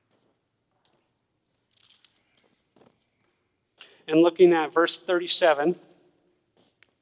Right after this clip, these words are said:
we see thirty-seven through forty-five. The proposal, the proposal pleased Pharaoh and all his servants, and he said to them, "Can we find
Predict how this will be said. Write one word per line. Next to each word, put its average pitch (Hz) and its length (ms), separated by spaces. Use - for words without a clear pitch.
we 170 140
see 165 460
thirty-seven 170 560
through 165 180
forty-five. 151 720
The 170 80
proposal, 202 680
the 160 100
proposal 202 580
pleased 202 440
Pharaoh 165 380
and 156 100
all 156 180
his 175 160
servants, 143 560
and 156 120
he 160 80
said 202 300
to 156 80
them, 131 280
"Can 202 240
we 226 140
find 190 340